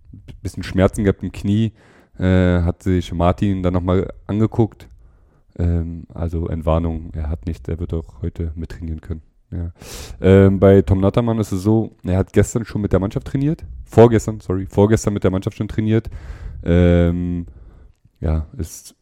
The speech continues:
wieder vollkommen im Saft. Er wird wahrscheinlich auch am Wochenende dann, äh, seine z-, sein, sein zweites Spiel für Babelsberg bestreiten und, äh, hoffen mal, dass er gesund bleibt. Äh, bei Tino Schmidt ist das ein bisschen langwidriger.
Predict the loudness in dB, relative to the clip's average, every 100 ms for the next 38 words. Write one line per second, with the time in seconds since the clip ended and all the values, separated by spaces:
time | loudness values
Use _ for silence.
0 | -2 2 2 4 2 4 0 0 -6 -10
1 | -6 -4 2 2 2 -8 -12 -14 -20 -20
2 | -20 -20 _ -6 0 0 2 0 0 -2
3 | -2 0 0 2 2 2 0 -4 -2 0
4 | 0 -2 -2 -2 -2 -6 -12 -14 -18 -6
5 | -2 -2 0 -2 0 2 2 2 0 2
6 | 4 4 4 0 -2 -4 -6 -4 0 2
7 | 0 -8 -12 _ -20 -20 -20 _ 0 2
8 | 2 0 -2 0 2 4 2 0 -4 -6
9 | -4 -2 -2 -6 -10 -18 -10 -10 -10 -8
10 | 0 0 2 0 0 2 2 2 -6 -20
11 | -20 -20 _ 0 4 6 6 4 2 0
12 | 0 0 0 0 0 -2 -4 0 2 4
13 | 2 -2 -6 -4 -2 0 0 -2 -4 -6
14 | -2 0 2 2